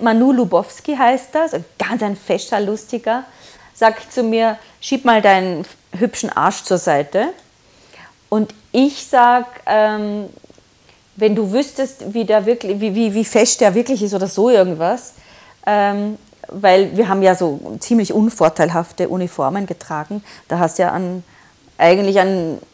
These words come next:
Arsch wie ein, weiß ich nicht, eine Leberkässemmel um fünfhundert Euro. Aber er hatte, <laughs> hatte wahrscheinlich trotzdem den Blick dafür. Und dann sitzen, sitzen wir so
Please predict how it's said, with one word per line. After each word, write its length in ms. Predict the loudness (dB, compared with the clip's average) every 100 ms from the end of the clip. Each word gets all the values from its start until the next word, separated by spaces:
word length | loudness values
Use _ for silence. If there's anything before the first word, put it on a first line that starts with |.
| 2
Arsch 320 | 2 2 -4
wie 200 | -2 -2
ein, 580 | -2 -4 -6 -10 -14 -8
weiß 200 | -6 -4
ich 60 | -6
nicht, 160 | -4
eine 100 | -2 -2
Leberkässemmel 680 | -2 -2 -4 -2 -2 -2
um 100 | -4
fünfhundert 500 | -4 -4 -4 -4 -2 0
Euro. 340 | 0 0 -4 -8 -16 -14 0
Aber 180 | 4 6
er 320 | 8 8 8 8
hatte, 260 | 6 4 4 2 0
<laughs> 260 | 0 0 2
hatte 240 | 4 4 4
wahrscheinlich 320 | 6 4 4
trotzdem 420 | 2 2 0 0
den 140 | 0
Blick 260 | 0 -4 -2
dafür. 360 | -2 -2 -6 -8 -12 _ _ _ -20 _
Und 160 | 0 2
dann 220 | 2 0 -8 _
sitzen, 420 | -20 -14 -14 -12 -12
sitzen 420 | -4 -2 0 0
wir 100 | 2
so 140 | 2